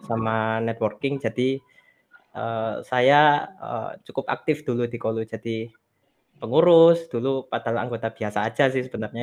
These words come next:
ya, cuma join iseng-iseng gitu. Eh, di Kolu, eh, kita bareng-bareng, eh, modif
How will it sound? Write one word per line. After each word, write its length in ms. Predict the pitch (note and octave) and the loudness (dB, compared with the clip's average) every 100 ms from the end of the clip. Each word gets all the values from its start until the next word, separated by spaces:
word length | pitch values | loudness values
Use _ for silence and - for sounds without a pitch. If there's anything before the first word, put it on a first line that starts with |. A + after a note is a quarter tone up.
| A2 | -6
ya, 40 | G#2 | -6
cuma 80 | G#2+ - | -12 -8
join 240 | A#2 A2 | -4 -4
iseng-iseng 640 | A2+ A2 A2+ A2 - A#2 A2+ G#2+ | -4 -6 -6 -6 -6 -6 -4 -8
gitu. 240 | G2+ G#2 _ _ _ C#3+ _ - | -10 -14 _ _ _ -20 _ -14
Eh, 480 | A2 A2+ B2 - - | -10 -8 -8 -10 -12
di 80 | - | -8
Kolu, 460 | - A2+ B2 D3 D3+ | 2 4 6 6 6
eh, 300 | A2+ A2+ A2 | 6 4 2
kita 240 | B2 C3 | 0 -2
bareng-bareng, 720 | B2 A#2 G#2 G#2+ A2 A2+ A2 A#2 _ _ _ _ _ _ - | -2 -2 0 -2 -2 -4 -6 -10 _ _ _ _ _ _ -10
eh, 540 | G#2 G#2 G#2 G#2 G#2+ - - | -6 -4 -4 -4 -6 -8 -8
modif 640 | A#2+ A#2 A#2 A2 - - | -6 -6 -6 -8 -12 -20